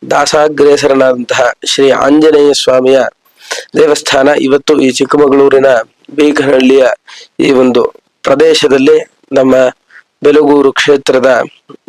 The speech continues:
ಪರಮ ಪೂಜ್ಯ ಅವಧೂತ ಶ್ರೀ ಶ್ರೀ ಬಿಂದು ಮಾಧವ ಶರ್ಮ ಸದ್ಗುರುಗಳವರ ಆಶೀರ್ವಾದದಿಂದ ಮತ್ತು ಅನೇಕ, ಆ, ವಿಪ್ರಸ್ತೋಮ ಈ-, ಇವತ್ತು ಅದರ ವಿಶೇಷವಾಗಿ ಈ ದೇವಸ್ಥಾನದ ಪ್ರತಿಷ್ಠೆಯ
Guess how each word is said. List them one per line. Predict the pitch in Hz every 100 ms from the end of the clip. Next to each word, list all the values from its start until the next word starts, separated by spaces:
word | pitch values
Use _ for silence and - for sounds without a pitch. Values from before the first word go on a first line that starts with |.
| - _ -
ಪರಮ | 135 143 123
ಪೂಜ್ಯ | 139 123 131
ಅವಧೂತ | - 123 143 - 139 135 120 147
ಶ್ರೀ | - 139
ಶ್ರೀ | 123 127 131
ಬಿಂದು | 127 139 135
ಮಾಧವ | 135 127 120
ಶರ್ಮ | - 120 127 123
ಸದ್ಗುರುಗಳವರ | - 131 131 135 127 120 127 127 - _ _ _ _ _ _ _ - -
ಆಶೀರ್ವಾದದಿಂದ | - - - 160 143 143 135 127 131 127 143 147 - _ _ _ -
ಮತ್ತು | - - 151 131 - _ _ _ _ _ _ _ -
ಅನೇಕ, | 143 151 147 139 131 - - _ - -
ಆ, | 143 127 64 65 - -
ವಿಪ್ರಸ್ತೋಮ | 143 143 143 143 - 139 135 127 - _ _ _ -
ಈ-, | 151 156 - -
ಇವತ್ತು | 147 147
ಅದರ | 139 139 - - _ -
ವಿಶೇಷವಾಗಿ | 135 139 151 147 147 147 156 147 151 _
ಈ | 139 135
ದೇವಸ್ಥಾನದ | 120 139 151 - 139 139 123
ಪ್ರತಿಷ್ಠೆಯ | 120 131 156 - 147 135